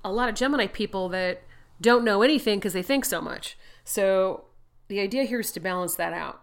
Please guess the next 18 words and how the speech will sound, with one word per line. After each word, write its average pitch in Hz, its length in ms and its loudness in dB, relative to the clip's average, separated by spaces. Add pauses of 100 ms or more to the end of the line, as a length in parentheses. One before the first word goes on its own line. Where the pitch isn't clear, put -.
(160)
all 175 80 -8
right? 180 400 -8
And 180 460 -4 (260)
the 190 80 -8
best 175 340 -4
way 226 100 -4
to 247 100 -8
do 175 220 -6
it 175 80 -4
is 175 160 -6
to - 140 -12
use 180 440 -8
the - 180 -10
energy 180 400 -10
of 165 180 -14
discernment. 175 1080 -4 (840)
Most 185 600 -4
people, 196 760 -8